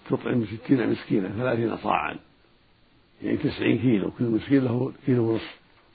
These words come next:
من قوت البلد من تمر أو حنطة أو أرز، قبل أن تقربها، قبل أن تمسها.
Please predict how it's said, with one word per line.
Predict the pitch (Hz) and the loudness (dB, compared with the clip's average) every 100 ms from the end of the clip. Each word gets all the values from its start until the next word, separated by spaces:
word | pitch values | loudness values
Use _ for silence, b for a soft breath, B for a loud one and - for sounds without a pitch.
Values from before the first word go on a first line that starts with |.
| _ _ - | _ _ -6
من | 120 | -2
قوت | 127 113 | 0 2
البلد | 120 127 107 87 | 4 6 4 2
من | 95 98 | -2 -2
تمر | 117 123 117 117 135 _ _ _ _ _ _ _ _ - | 2 4 4 2 -2 _ _ _ _ _ _ _ _ -10
أو | 104 | -8
حنطة | 113 127 113 117 127 117 110 | -2 -2 0 -2 -2 -2 -4
أو | 110 113 123 | -4 0 0
أرز، | 117 120 139 - _ _ _ _ _ _ _ _ _ - | 2 0 -2 -12 _ _ _ _ _ _ _ _ _ 4
قبل | 156 151 | 8 10
أن | 151 139 | 8 4
تقربها، | 123 110 107 101 92 92 | 0 -2 -2 -2 -4 -2
قبل | 127 127 | 0 2
أن | 113 107 | 0 -2
تمسها. | 104 87 - - - | -4 -6 -10 -16 -16